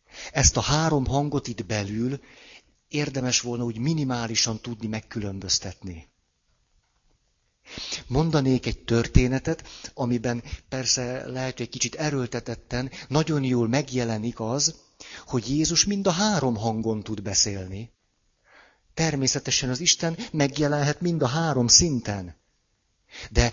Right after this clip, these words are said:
a probléma ott van, ha valaki az Istennek csak a felettes énben megnyilatkozó hangján ismeri. Az nagyon, jaj, az nagyon, nagyon, az nagyon, ú, az akkor nagyon sanyarú a te életed. Jaj, de érdekes hang volt ez.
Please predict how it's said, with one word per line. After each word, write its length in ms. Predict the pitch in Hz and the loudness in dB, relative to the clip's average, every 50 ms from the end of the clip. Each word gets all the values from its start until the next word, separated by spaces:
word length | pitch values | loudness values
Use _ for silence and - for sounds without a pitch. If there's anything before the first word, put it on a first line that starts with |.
| - - - | 0 -4 -4
a 160 | 135 123 120 | -2 -2 -2
probléma 680 | - - - - - 175 185 175 175 156 139 123 123 | -4 -10 2 4 4 4 4 2 -2 -4 -2 -2 -2
ott 220 | 120 - 151 - - | -2 -4 -4 -4 -4
van, 200 | - 151 147 123 | -4 -2 -2 -2
ha 120 | 110 113 104 | -2 -2 0
valaki 460 | 117 123 139 143 147 - - 180 170 | 0 0 2 0 -2 -2 -4 -4 -4
az 180 | - 131 - | 0 0 0
Istennek 520 | 165 170 - - - 131 120 120 127 143 - | 2 2 2 2 4 2 2 2 2 2 0
csak 160 | - 143 - | 0 -2 -2
a 40 | 120 | -2
felettes 640 | - - 175 180 165 147 143 - - 139 123 - | 0 4 4 4 4 4 0 0 2 6 6 6
énben 500 | - - 160 151 151 139 127 123 120 117 | 6 4 2 0 2 0 0 0 0 0
megnyilatkozó 880 | 120 120 127 151 147 131 131 127 123 127 120 - - - 120 113 127 120 | 2 2 2 2 2 2 2 4 4 4 2 2 0 0 0 2 0 0
hangján 580 | 110 - 147 143 135 120 110 117 120 120 127 139 | -2 -2 -2 0 0 0 0 0 2 0 0 2
ismeri. 580 | 143 131 - - 117 104 98 101 98 85 80 - _ - - - _ _ _ _ | 2 2 2 2 2 -2 -4 -4 -8 -10 -12 -16 _ -20 -20 -20 _ _ _ _
Az 160 | - 120 113 | -4 -4 -2
nagyon, 340 | - 143 143 - - 123 113 - | 0 0 0 0 0 -2 -2 0
jaj, 300 | - 160 156 151 147 135 | 2 2 4 4 4 4
az 100 | 135 120 | 4 4
nagyon, 380 | 120 147 135 131 - 113 110 110 | 4 2 2 4 4 2 2 2
nagyon, 440 | 113 139 156 127 - 127 123 117 120 | 2 0 0 0 0 -2 -4 -4 -4
az 140 | 135 127 113 | -4 -4 -4
nagyon, 480 | 151 165 156 131 131 120 113 110 110 - - - - - - - - _ - | -2 -2 0 0 0 0 0 -2 -4 -10 -14 -16 -16 -18 -20 -20 -20 _ -6
ú, 340 | - 147 147 143 127 123 127 | -2 0 2 2 4 4 2
az 140 | 127 - | 2 2
akkor 280 | 156 135 - - 131 127 | 0 -2 -4 -2 -2 0
nagyon 260 | 131 156 147 156 139 | 0 2 2 2 2
sanyarú 460 | 123 - - 135 123 117 113 110 110 | 2 2 2 2 2 2 0 0 0
a 80 | 110 104 | -2 -2
te 140 | - - 104 | -2 -4 -4
életed. 600 | 101 98 98 95 95 95 - 104 95 92 - - _ _ _ _ _ _ _ _ _ _ _ _ _ _ _ _ _ _ - | -4 -2 -4 -4 -6 -8 -10 -10 -10 -12 -14 -20 _ _ _ _ _ _ _ _ _ _ _ _ _ _ _ _ _ _ -10
Jaj, 180 | - 151 156 | -6 -6 -4
de 100 | 139 139 | -4 -4
érdekes 420 | 139 131 123 127 123 - 123 - - | -6 -6 -6 -8 -10 -8 -6 -8 -6
hang 280 | - 117 110 110 107 | -6 -8 -10 -10 -12
volt 260 | 107 104 104 101 - | -12 -12 -12 -12 -12
ez. 280 | - 104 104 104 104 | -16 -18 -6 -6 -6